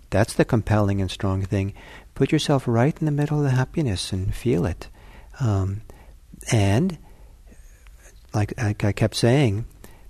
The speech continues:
there's the experience and our relationship to it. And become skilled at noticing that your relationship is extra, that you don't have to cling and grasp and want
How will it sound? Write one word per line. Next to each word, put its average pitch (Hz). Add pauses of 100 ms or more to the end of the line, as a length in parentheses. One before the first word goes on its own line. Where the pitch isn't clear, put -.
there's 104
the 107
experience 131
and 131
our 120
relationship 123
to 82
it. - (500)
And 120
become 120
skilled 127 (1040)
at 120
noticing 120 (300)
that 113
your 113
relationship 127
is 120
extra, 90
that 98
you 107
don't 120
have 123
to 113 (320)
cling 98
and 87
grasp 98
and 90
want 90